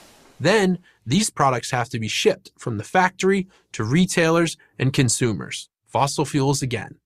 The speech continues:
And we haven't even talked about food production. In nineteen fifty,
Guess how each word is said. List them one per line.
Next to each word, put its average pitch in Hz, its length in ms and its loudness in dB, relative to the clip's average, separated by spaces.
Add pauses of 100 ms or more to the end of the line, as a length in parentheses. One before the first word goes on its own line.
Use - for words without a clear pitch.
(280)
And 107 60 0
we 107 80 0
haven't 165 300 2
even 123 180 0
talked 123 280 0
about 104 220 -6
food 226 340 2
production. - 500 -6 (360)
In 104 140 -2
nineteen 185 420 2
fifty, 185 480 0